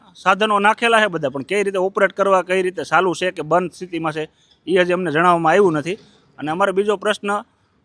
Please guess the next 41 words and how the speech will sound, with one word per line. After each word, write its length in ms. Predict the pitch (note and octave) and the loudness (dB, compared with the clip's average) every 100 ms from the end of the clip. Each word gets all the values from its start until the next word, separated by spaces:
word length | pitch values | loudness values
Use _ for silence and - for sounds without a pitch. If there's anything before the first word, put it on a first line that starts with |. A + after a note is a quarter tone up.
| - | -2
ભેજનો 380 | F3+ G#3 G3+ D3+ | 0 0 -2 -4
છે. 140 | C3 | -4
બધા 260 | C#3+ F3 F3+ | -6 -2 -2
પાર્કિંગમાં 500 | F3+ F#3 F#3 F3+ E3+ | -2 -4 -8 -8 -6
ભેજ 260 | F3+ F#3 | -4 -2
આવેલો 360 | D#3+ F3 D#3 C#3+ | 0 0 0 -2
છે 60 | D#3 | -6
અને 320 | _ - C#3+ | _ -10 -8
એના 100 | E3+ | -6
હિસાબે 260 | F3 F3 D3 | -4 -4 -4
પુટ્ટી 280 | F#3 F#3+ | -6 -8
ખરી 260 | C#3+ F#3+ D#3 | -2 0 0
ગઈ 140 | C3+ | -2
છે. 40 | C#3+ | -4
એના 180 | E3+ E3+ | -4 -6
માટે 220 | F3+ F3 | -4 -2
અમે 200 | F3+ F3+ | -2 -2
અવારનવાર 720 | E3+ - E3+ F3+ F3 F3 E3+ | -2 -4 0 0 2 0 0
રૂડામાં 340 | D#3+ F#3 E3+ | 2 2 2
રજૂઆત 280 | E3+ F3 D3+ | 0 2 0
કરી 280 | - F#3 C#3+ | 0 -4 -4
તો 100 | C#3 | -6
કે 100 | C#3+ | -6
કરાવી 320 | C#3 F3+ C#3+ | -2 -2 -2
દેશું, 220 | C3 B2 D3 | -4 -10 -6
કરાવી 220 | D#3 C3 | -4 -4
દેશું, 180 | A#2+ B2 | -8 -10
પણ 120 | B2+ | -6
હજી 280 | D#3+ D#3+ - _ _ _ - | -4 -4 -8 _ _ _ -10
લગભગ 260 | D#3 D#3+ | -4 -2
એને 160 | E3+ F3+ | -2 0
વરસ 260 | D#3+ F#3+ E3+ | 2 2 0
દિવસ 220 | F#3+ F3 | -4 -4
થયું, 220 | G3+ E3+ | -4 -6
પણ 120 | C#3+ | -4
હજી 160 | D3+ E3 | -6 -6
થયું 300 | - G3 E3+ | -2 0 2
નથી. 340 | G3 E3+ A#2 _ _ _ _ - | 0 -2 -8 _ _ _ _ -12
અને 340 | D#3 E3 E3 | -10 -6 -6
બીજું 460 | E3+ G#3 E3 A#2 _ _ | -6 -2 -2 -4 _ _
કે 360 | C#3+ D#3+ F3 | -6 -4 -2